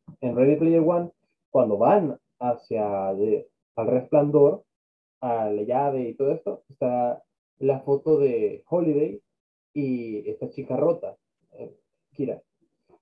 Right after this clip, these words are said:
claro, a la que él nunca le habló y tal, intentó salir, pero nunca pudo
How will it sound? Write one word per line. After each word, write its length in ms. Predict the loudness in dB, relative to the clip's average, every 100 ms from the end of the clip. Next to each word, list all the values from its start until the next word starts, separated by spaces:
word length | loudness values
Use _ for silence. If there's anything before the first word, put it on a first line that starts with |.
| -4
claro, 320 | -2 -2 -4 -4
a 120 | -2
la 160 | -2 0
que 180 | 0
él 120 | 0 -2
nunca 280 | -4 -6
le 80 | -8
habló 500 | -2 4 6 6 2
y 100 | 0
tal, 320 | 2 2 2
intentó 600 | 0 -4 -10 -12 -8 -8 -4
salir, 360 | 2 2 2 0
pero 160 | 0
nunca 320 | 0 0 -2
pudo 300 | 4 4 4